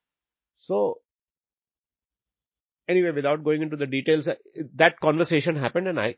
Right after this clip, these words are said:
I was very disturbed. I remember after I hung up, I was shaking a little bit because you never heard, got a call like that. Of course, when I talked to Rajat and then to his lawyers, they said कि "देखो, this is standard tactics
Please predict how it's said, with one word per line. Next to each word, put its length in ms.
I 120
was 160
very 160
disturbed. 380
I 60
remember 340
after 280
I 80
hung 260
up, 160
I 100
was 460
shaking 440
a 40
little 200
bit 240
because 240
you 80
never 280
heard, 220
got 160
a 40
call 120
like 280
that. 180
Of 120
course, 160
when 120
I 80
talked 280
to 60
Rajat 420
and 200
then 140
to 80
his 180
lawyers, 400
they 120
said 220
कि 100
"देखो, 240
this 100
is 100
standard 420
tactics 480